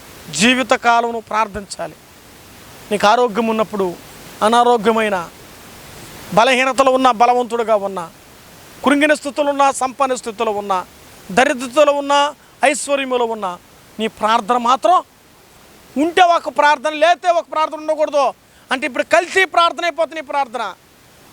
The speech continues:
వేషధార కలిగిన ప్రార్థనగా ఉండకూడదు, నకిలీ ప్రార్థన ఉండకూడదు. యథార్థమైనటువంటి జీవితంతో నువ్వు ప్రార్థన చేయాలి. అందుకే దేవుని వాక్యం, నా జీవితకాలం అంతా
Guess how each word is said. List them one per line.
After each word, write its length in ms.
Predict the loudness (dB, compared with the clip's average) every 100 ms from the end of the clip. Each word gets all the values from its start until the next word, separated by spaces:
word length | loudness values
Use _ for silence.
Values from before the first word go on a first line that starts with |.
| -2
వేషధార 520 | 2 2 2 2 2 4
కలిగిన 260 | 0 0
ప్రార్థనగా 520 | -2 0 0 -2 -4
ఉండకూడదు, 600 | -4 -4 -2 -2 0 -2 -4 _ _ -2
నకిలీ 360 | -2 2 0 0
ప్రార్థన 440 | 0 -2 -2 -6
ఉండకూడదు. 680 | -6 -6 -2 -2 -2 -6 -6 _ _ _ _ _ _ _ -20 -6
యథార్థమైనటువంటి 1080 | 0 2 2 0 -2 -2 -2 -6 -8 -10 -10
జీవితంతో 640 | -12 -10 -8 -6 -6 -4
నువ్వు 180 | -4 -4
ప్రార్థన 280 | -4 -4 -6
చేయాలి. 340 | -8 -8 -8 -12 -20 -20 -20 -20 -20 -14 -2
అందుకే 200 | 2 4
దేవుని 200 | 4 4
వాక్యం, 220 | 2 2
నా 80 | 0
జీవితకాలం 640 | 0 -6 -6 -4 -2 -2
అంతా 300 | -2 -2 -2